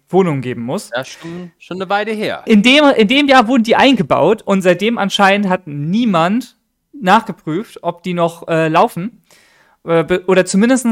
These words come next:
Speaker 1: niemand sie wieder ausgetauscht. Und in den vier Jahren, wo ich hier wohne, hat sie auch niemand mehr überprüft. Also ich hab zwischendurch
Speaker 2: Aber
Speaker 1: halt mal raufgedrückt und dann hat's laut gepiept und dann war alles klar, gut, die laufen noch, reicht.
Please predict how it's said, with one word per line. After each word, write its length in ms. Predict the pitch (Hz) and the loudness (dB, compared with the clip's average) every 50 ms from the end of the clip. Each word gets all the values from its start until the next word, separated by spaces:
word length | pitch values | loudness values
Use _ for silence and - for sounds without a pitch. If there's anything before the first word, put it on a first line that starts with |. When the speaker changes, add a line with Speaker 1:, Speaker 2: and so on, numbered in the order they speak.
| 220 190 | 0 0
Speaker 1:
niemand 360 | 180 185 208 208 208 208 190 | 0 2 2 2 2 0 0
sie 100 | - 185 | -2 -2
wieder 140 | 175 185 - | -4 -2 -2
ausgetauscht. 720 | 151 147 131 - - 127 - - - - - - _ _ _ _ _ _ _ _ _ _ | -2 -4 -4 -6 -10 -16 -16 -16 -16 -16 -18 -20 _ _ _ _ _ _ _ _ _ _
Und 160 | - 175 170 | -8 -6 -4
in 60 | 165 160 | -4 -4
den 80 | 160 160 | -4 -4
vier 140 | - 175 | -2 -2
Jahren, 260 | 156 160 175 185 185 165 | 0 2 2 2 0 0
wo 80 | 165 | -4
ich 80 | 165 - | -4 -4
hier 120 | - 147 139 | -4 -4 -2
wohne, 280 | 170 196 214 208 196 - | -2 0 0 0 0 -2
hat 140 | 180 180 | -4 -6
sie 120 | - 160 135 | -6 -8 -6
auch 80 | 127 | -6
niemand 300 | 135 160 165 165 156 - | -6 -8 -8 -8 -8 -8
mehr 100 | 156 135 | -8 -6
überprüft. 420 | 143 135 135 131 - - 120 - - | -6 -4 -6 -6 -8 -10 -12 -10 -8
Also 140 | 123 123 135 | -8 -6 -6
ich 80 | - | -6
hab 120 | 165 170 - | -6 -8 -6
zwischendurch 520 | - 190 180 160 165 147 165 175 196 180 | -6 -8 -6 -6 -6 -4 -4 -4 -4 -2
Speaker 2:
Aber 60 | 185 170 | -2 -4
Speaker 1:
halt 120 | 170 - | -2 -2
mal 100 | 147 139 | -2 0
raufgedrückt 640 | 123 147 175 220 - - 233 170 190 214 262 247 - | 2 2 2 2 0 -2 -6 -4 -2 -2 -2 -4 -6
und 80 | 151 156 | -8 -6
dann 100 | 160 156 | -6 -6
hat's 140 | 160 - - | -6 -4 -2
laut 180 | 165 160 160 - | -4 -4 -4 -6
gepiept 420 | 151 135 - 208 233 226 - - | -10 -10 -8 -8 -8 -8 -8 -10
und 100 | - 160 | -8 -8
dann 120 | 160 151 | -6 -6
war 140 | 151 147 - | -4 -4 -4
alles 260 | - 131 127 131 - | -4 -6 -6 -8 -6
klar, 200 | - 180 175 180 | -4 -2 -2 -2
gut, 160 | 156 165 147 - | -2 -6 -8 -8
die 40 | |
laufen 260 | 123 123 123 135 - 135 | -6 -8 -8 -8 -10 -14
noch, 140 | 120 127 _ _ _ _ _ _ - | -16 -16 _ _ _ _ _ _ -14
reicht. 280 | - - - - _ | -14 -14 -14 -18 _